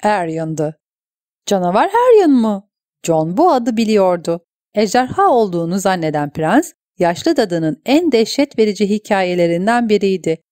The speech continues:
John'un küçük kardeşi Bran bu hikayeye bayılırdı. Evet, ama o kendisine parlak alev Aeron denmesini tercih ediyordu. Dostlarıyla birlikte olduğu bir gece ejderhaya dönüşeceğini söyleyerek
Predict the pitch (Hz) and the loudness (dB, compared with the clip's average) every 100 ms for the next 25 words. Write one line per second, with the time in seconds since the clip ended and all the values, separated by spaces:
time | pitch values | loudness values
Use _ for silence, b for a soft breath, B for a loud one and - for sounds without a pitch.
0 | _ _ 190 190 196 - - - - - | _ _ -2 -2 -2 -6 -8 -8 -4 -4
1 | 196 165 - 156 147 151 165 233 _ 330 | -2 -4 -6 -4 0 0 -2 -4 _ 2
2 | 302 - 220 196 190 202 175 170 160 160 | 2 0 0 0 0 0 0 0 0 -2
3 | 156 156 160 _ _ _ _ _ - 311 | -2 -4 -8 _ _ _ _ _ -2 0
4 | 403 - - - _ _ - 269 208 170 | 0 -2 -6 -20 _ _ -4 -2 0 0
5 | 180 - 180 156 - 156 165 294 - _ | -2 -4 -4 -4 -6 -4 -2 -2 -6 _
6 | - 226 262 349 - 254 240 226 180 170 | -2 0 0 -4 0 0 0 -2 0 2
7 | 170 170 165 170 165 160 - 294 - 330 | 2 0 0 0 0 -6 -2 -2 0 0
8 | 294 269 262 202 185 175 165 165 - _ | 0 2 2 2 2 0 0 -4 -6 _
9 | _ _ _ 269 330 - 320 359 262 180 | _ _ _ 0 0 2 2 4 2 0
10 | 175 190 - 285 208 196 165 170 147 151 | 0 -2 0 0 2 0 0 -4 -2 -4
11 | - 180 254 _ 185 156 170 160 175 214 | -2 -4 -4 _ -4 0 -2 0 0 0
12 | 269 220 185 185 165 160 160 - 208 220 | 0 -2 -2 -4 -2 -4 -4 -2 0 2
13 | 233 196 175 | 2 0 -2